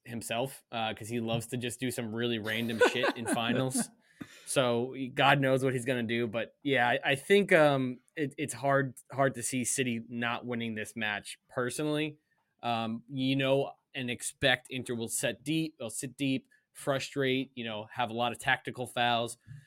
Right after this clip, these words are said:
Speaker 1: and cede possession and look to hit on the break. But as we saw, again, ref-, you know, referring back to the semifinal where Madrid kinda tried to play the same way,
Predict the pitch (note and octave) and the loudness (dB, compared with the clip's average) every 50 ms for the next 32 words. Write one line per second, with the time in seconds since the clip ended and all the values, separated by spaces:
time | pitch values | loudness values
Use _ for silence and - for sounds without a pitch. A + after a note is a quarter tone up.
0 | _ _ _ - B2 A#2 - - - - C3+ C3+ B2+ - B2+ A#2+ C3 C3+ B2+ - | _ _ _ -8 -6 -4 -4 -4 -2 2 0 0 0 -2 -4 0 0 0 0 0
1 | - C3 B2 A#2 A#2 B2+ C3 C3+ - A#2+ A2 A#2+ C3 C3 - C3 B2 A#2+ A#2 G2+ | -2 -4 -4 0 0 -2 -2 -2 -6 -6 -4 -4 -4 -4 -4 -6 -6 -6 -6 -6
2 | G#2+ A#2 A#2 B2+ C#3+ C#3 - - B2+ A#2 - - _ _ _ _ _ _ _ C3 | -4 -2 0 0 0 -2 -2 -2 -4 -4 -4 -6 _ _ _ _ _ _ _ 2
3 | C#3+ C3 C3+ C3+ B2+ - D#3 D3 C3 A2+ G#2 F#2+ C3+ C3+ B2 A#2 A2+ A#2 G#2+ - | 2 4 2 0 2 4 4 6 6 4 2 0 0 0 0 -2 -4 -4 -6 -8
4 | - - _ _ _ - B2 A2+ A2 A2+ A2 - C#3 B2+ B2 A#2 G#2+ A#2+ A#2 - | -14 -20 _ _ _ -6 -6 -4 -4 -6 -2 -2 0 0 0 0 0 0 -2 -2
5 | - A#2 A2 G#2+ - - B2 A#2+ A2 G#2 - B2 B2 B2 A#2+ A#2 G#2+ G#2 - - | -4 -8 -8 -8 -4 -4 -2 -2 -4 -4 -2 -2 0 0 0 -2 -4 -6 -8 -12
6 | _ _ _ _ _ _ _ _ _ _ _ _ - B2 A#2+ A#2+ A2+ A#2+ B2 A2 | _ _ _ _ _ _ _ _ _ _ _ _ -2 0 0 2 2 0 -2 2
7 | A#2+ C#3 C3+ B2+ A2+ A2+ - C#3 C3+ C3 B2 G#2+ - C3 B2+ B2 A#2+ - - C3 | 2 2 2 2 0 -4 -4 -2 -2 0 -2 -2 -2 -2 -2 -2 -2 -4 -2 -2
8 | B2 A#2 A#2 A2+ - C3 B2 A#2+ A#2 A2+ A#2 B2 C3+ C#3 C#3 | -2 -2 -2 -4 -2 -2 -2 0 0 0 0 0 0 -2 -4